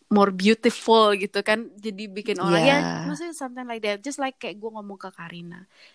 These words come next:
Speaker 1: Dia itu berbeda. Berbeda bukan berarti itu
Speaker 2: Mm-mm.
Speaker 1: dia tuh kurang, ngerti nggak?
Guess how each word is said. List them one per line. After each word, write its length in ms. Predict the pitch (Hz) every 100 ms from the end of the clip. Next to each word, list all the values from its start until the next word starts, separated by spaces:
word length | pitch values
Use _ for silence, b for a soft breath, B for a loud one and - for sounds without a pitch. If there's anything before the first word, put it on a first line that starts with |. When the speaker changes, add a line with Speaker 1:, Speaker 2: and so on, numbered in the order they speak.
| b
Speaker 1:
Dia 400 | - 185 190 180
itu 480 | 143 - 208 208 208 - _ -
berbeda. 560 | 170 170 180 175 165
Berbeda 480 | 170 202 226 240 277
bukan 320 | 247 254 247
berarti 480 | 220 208 208 233 220
itu 320 | 185 - 180
Speaker 2:
Mm-mm. 320 | 185 _ _
Speaker 1:
dia 240 | - 208 208
tuh 80 | -
kurang, 560 | 220 226 175 160 180
ngerti 240 | 190 220 202
nggak? 160 | -